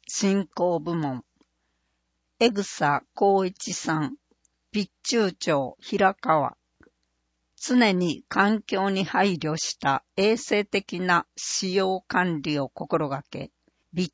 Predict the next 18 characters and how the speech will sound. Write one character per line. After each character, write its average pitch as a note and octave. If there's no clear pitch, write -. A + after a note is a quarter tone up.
中 A3
牛 E3
の D3
ブ E3
ラ F#3+
ン F3+
ド E3+
化 -
に E3+
尽 F#3
力 D3
さ -
れ D3
ま D3+
し -
た。 -
ま F#3
た、 -